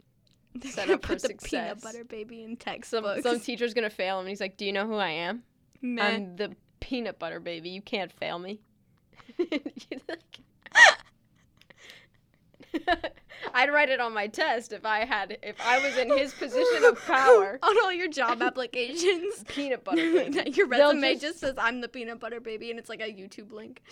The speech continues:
Speaker 2: Comic Sans,
Speaker 1: <laughs> Oh,
Speaker 2: a full sheet
Speaker 1: no.
Speaker 2: of printer paper in the middle, just <laughs> says, "I'm the peanut butter baby," typed out YouTube link,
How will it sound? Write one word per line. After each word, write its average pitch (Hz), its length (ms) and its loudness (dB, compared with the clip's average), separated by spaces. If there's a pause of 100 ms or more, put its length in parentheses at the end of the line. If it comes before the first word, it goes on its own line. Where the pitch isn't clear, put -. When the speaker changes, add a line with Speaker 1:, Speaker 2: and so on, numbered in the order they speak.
(100)
Speaker 2:
Comic 233 400 -2
Sans, 240 760 -2
Speaker 1:
<laughs> 440 140 -8
Oh, 392 200 4
Speaker 2:
a - 140 -8
full 277 260 6
sheet 269 300 -4
Speaker 1:
no. 302 80 -4
Speaker 2:
of 254 160 -10
printer 226 300 -4
paper 302 520 -6
in 226 200 -6
the 214 80 -10
middle, 185 480 -12 (160)
just - 340 -4
<laughs> - 0 -
says, - 360 0 (320)
"I'm 220 220 -6
the 220 80 -8
peanut 208 400 -10
butter 196 220 -10
baby," 185 440 -14 (320)
typed 226 340 -4
out 190 200 -6
YouTube 175 360 -6 (180)
link, - 180 -14